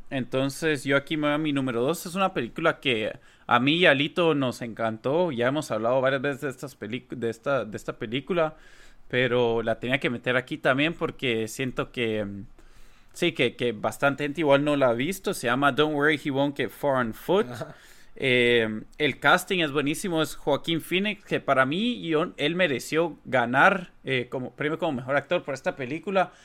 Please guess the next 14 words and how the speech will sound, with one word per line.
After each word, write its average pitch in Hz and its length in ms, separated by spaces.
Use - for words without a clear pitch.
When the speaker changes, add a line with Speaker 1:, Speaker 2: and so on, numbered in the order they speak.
Speaker 1:
Yo 151 160
siento 185 260
que 170 60
es 165 60
mejor 165 180
actuación 147 540
que 175 100
la 131 160
que 127 80
hizo 120 200
en, 127 260
Speaker 2:
En 107 80
Speaker 1:
en 120 140
Speaker 2:
Joker. 110 380